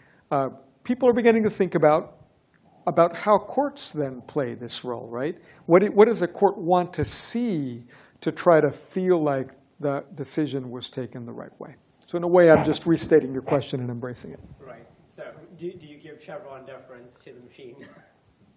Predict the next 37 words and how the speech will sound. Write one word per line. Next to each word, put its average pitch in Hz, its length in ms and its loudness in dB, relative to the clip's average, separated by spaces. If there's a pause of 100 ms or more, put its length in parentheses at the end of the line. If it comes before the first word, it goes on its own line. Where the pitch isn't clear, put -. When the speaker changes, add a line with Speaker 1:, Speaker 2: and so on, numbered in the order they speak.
Speaker 1:
Yeah, 190 420 8
or, 208 440 4
or, 202 400 6
you 185 160 2
know, 185 320 4
uh, 165 300 6 (240)
let, 202 220 0
let 202 140 2
me 175 220 0 (640)
throw 226 320 10
out 196 80 12
another 214 300 4
idea, 151 520 -2
you 175 80 0
know, 160 200 2
again, 160 400 4 (1080)
in 185 140 -2
the 160 80 0
context 165 540 2
of 147 180 2
things 156 260 -2
that 139 140 -2 (160)
have 143 120 -14
not 151 180 -8
come 151 120 -12
before 131 320 -14
me, 165 160 -8
right, 175 340 -2
and 139 180 -8
whatnot. 151 520 -8
Uh, 160 160 -2
but 156 340 2 (240)
Elena 190 280 2
Kagan 180 340 2
and 165 80 -4
David 156 300 -2
Barron, 151 400 0